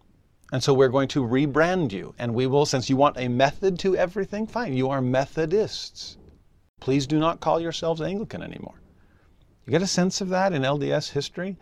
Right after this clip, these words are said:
where there's this sense of, "No, you're not Christians. You're not members of the Church of Christ.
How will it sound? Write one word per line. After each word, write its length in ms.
where 100
there's 200
this 120
sense 300
of, 180
"No, 120
you're 140
not 200
Christians. 680
You're 80
not 320
members 320
of 80
the 80
Church 420
of 200
Christ. 420